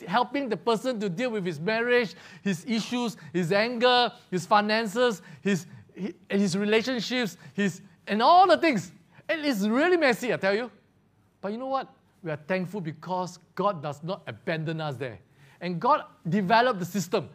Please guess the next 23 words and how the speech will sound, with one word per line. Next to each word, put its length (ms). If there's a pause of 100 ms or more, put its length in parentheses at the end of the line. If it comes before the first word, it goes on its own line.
(120)
and 140
the 60
system 480
is 140
called 360
the 80
church. 340 (760)
And 200
you 280
and 220
I 400 (260)
can, 300 (280)
can, 320 (180)
you 60
know, 60
I 140
think 180
just 120
now 80
Pastor 260
James 200
talked 140
about 260